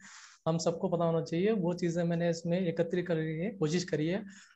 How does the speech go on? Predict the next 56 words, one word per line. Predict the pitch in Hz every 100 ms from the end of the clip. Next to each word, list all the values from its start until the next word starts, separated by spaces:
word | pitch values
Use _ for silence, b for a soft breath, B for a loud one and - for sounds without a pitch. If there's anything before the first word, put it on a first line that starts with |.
| _
और | 170 170
हाँ, | 170
session | 180 160 156 185
के | 190
दौरान | 175 165 170 190
अगर | 190 185
जो | 170 180 185
Zoom | 156 180 180
के |
माध्यम | 180 170 156 170
से | 175
इस | 190 190
video | 165 175
को | 180
देख | 170 170
रहे | 165 160
हैं, | 175 220 - b b b b
वो | 160 160 185
अगर | 165
उनको | 175 185
कोई | 185 180
भी |
प्रश्न | 196 - -
हैं | 170 175 190 202
तो | 190
वो |
session | 175 160 170
के | 175
दौरान | 160 156 170
ही |
मुझसे | 185 180 185
पूछ | - 180 170
सकते | 175 185
हैं | 180 202
या | 170
फिर | 151 170 -
comment | 160 170
section | 165 147 165
में, | 175
जैसे | 160 160
कि | 160 180 - b b -
पीयूष | 170 170
जी | 170
ने | 170
बोला, | 160 165 196
comment | 165 170
section | 170 165 175
में | 170 160
डालें, | 165 185
chat | 165 160
section | 160 - 165
में | 160
डालें, | 156 165
और | 220 185
जो | 170 156 156
YouTube | 175 170